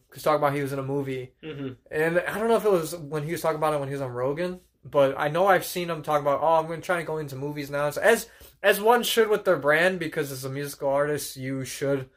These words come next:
Speaker 1: brand yourself into other things. It just happens. Uh, the Illuminati opens the doors for you. <laughs> But, whoops. But yeah, so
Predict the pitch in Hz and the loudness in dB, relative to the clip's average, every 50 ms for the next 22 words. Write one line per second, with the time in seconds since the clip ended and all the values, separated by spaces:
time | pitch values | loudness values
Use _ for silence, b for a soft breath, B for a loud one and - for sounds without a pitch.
0 | b b b b b - 143 139 135 135 139 139 143 135 139 - 143 135 - 143 | b b b b b -6 -4 -2 -2 0 0 0 -2 -2 0 2 2 2 0 -2
1 | 127 - - 135 139 135 139 151 143 139 - 202 185 - 233 - - 180 170 165 | -4 -2 -2 -2 -2 -2 -4 -6 -6 -4 0 0 0 0 0 0 4 6 6 6
2 | 160 - 143 127 120 123 - - 135 131 131 131 127 131 127 139 135 143 160 160 | 6 4 -2 -10 -10 -10 -10 -4 -2 0 0 0 -2 -2 0 0 0 0 -2 -4
3 | 156 147 147 147 147 143 139 131 135 139 131 131 123 135 131 135 127 131 - - | -2 0 2 2 4 2 2 0 0 -4 -8 -6 -2 -2 0 0 -2 -4 -8 -14
4 | - 131 123 123 123 - _ _ _ _ _ _ - 143 139 - - 175 156 143 | -12 -8 -8 -8 -10 -10 _ _ _ _ _ _ -8 -8 -6 0 2 2 2 2
5 | - - 139 135 160 196 190 - - b b b b b b 151 175 190 190 208 | 0 -4 -2 -2 -2 -2 -2 -6 -18 b b b b b b 6 8 10 10 10
6 | 214 190 160 151 - 175 170 170 160 160 | 8 8 6 4 2 2 2 2 0 -4